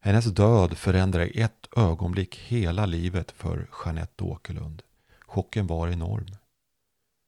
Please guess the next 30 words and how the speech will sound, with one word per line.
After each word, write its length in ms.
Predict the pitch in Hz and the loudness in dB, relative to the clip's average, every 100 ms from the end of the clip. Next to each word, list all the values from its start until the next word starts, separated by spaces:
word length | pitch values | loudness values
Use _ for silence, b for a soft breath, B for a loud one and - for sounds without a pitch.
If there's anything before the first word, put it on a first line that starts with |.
| _ _ _ | _ _ _
Till 140 | - 98 | 0 2
viss 240 | 120 - | 4 2
del 160 | 110 101 | 0 2
hanterar 640 | 101 107 90 92 110 104 | 2 0 -2 0 0 0
Jeanette 280 | 110 87 - | 0 -2 -4
fortfarande 680 | - 135 - - - 123 120 | -8 -8 -8 -8 -4 -2 -2
sviterna 500 | - 117 - - 85 | -2 -2 -4 -4 -2
av 60 | |
detta 260 | 85 78 85 | 0 -2 -4
trauma 440 | - 101 80 82 | -2 0 0 -2
som 260 | 80 85 80 | -4 -6 -2
mamma 440 | 98 92 82 90 98 | -2 -2 -2 -4 -4
och 200 | - - | -6 -6
Ebbas 380 | 98 80 82 - | -4 -4 -8 -4
medvandrare 640 | 101 101 76 90 104 98 | -2 -2 -2 -4 -4 -4
i 40 | 85 | -4
livet. 520 | 104 104 85 _ _ _ _ _ _ _ - | -6 -6 -12 _ _ _ _ _ _ _ -8
Saknaden 600 | 95 87 - 92 95 92 | -4 -4 -4 -4 -2 -4
är 40 | |
stor. 380 | - 104 90 92 _ _ _ _ _ _ _ _ b b b b b b | -6 -8 -10 -12 _ _ _ _ _ _ _ _ b b b b b b
Relativt 640 | - 107 165 170 120 - - | -2 2 2 0 -2 -4 -10
tidigt 600 | - 160 107 147 208 104 | -6 -4 -4 -4 -4 -4
efter 380 | 98 - 113 | -4 -4 -2
Ebbas 300 | 98 82 - | -2 -2 -4
bortgång 500 | - 107 - 95 90 | -2 -2 -2 -4 -2
börjar 200 | 92 120 | 0 2
något 600 | 123 156 120 117 139 - | 0 0 0 -2 -6 -8
pocka 300 | - 143 - | -8 -6 -6
på 420 | 139 - 180 85 | -8 -8 -6 -4
i 80 | 87 | -6